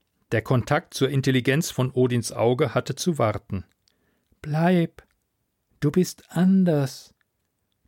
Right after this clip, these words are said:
Das Wasser stellte sich mir in den Weg,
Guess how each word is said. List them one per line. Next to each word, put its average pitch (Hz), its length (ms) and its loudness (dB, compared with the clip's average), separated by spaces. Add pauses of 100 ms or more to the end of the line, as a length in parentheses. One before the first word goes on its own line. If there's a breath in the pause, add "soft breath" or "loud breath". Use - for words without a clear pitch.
Das - 320 -6
Wasser 107 340 0
stellte 135 500 0
sich - 240 -8
mir 120 200 0
in 113 120 -4
den 98 280 -6
Weg, 175 360 -4